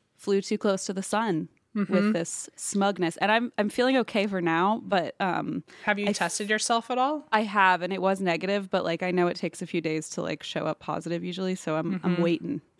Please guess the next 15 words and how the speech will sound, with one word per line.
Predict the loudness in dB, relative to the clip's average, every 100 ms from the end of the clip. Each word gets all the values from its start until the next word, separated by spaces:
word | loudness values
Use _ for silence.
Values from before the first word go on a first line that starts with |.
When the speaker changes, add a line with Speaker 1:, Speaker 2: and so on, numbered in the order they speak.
| -18 -2
Speaker 2:
So, | 4 4 6
well, | 6 6
you | 4
know | 6
what? | 4 4
I | 2
think | 0 2
it's | 0 0
very | 0 4 4
poetic | 2 2 2 2 0 -2
that | -2
you | 0
and | 0
I | 0 -2 -6 _ -2
would | -2 -2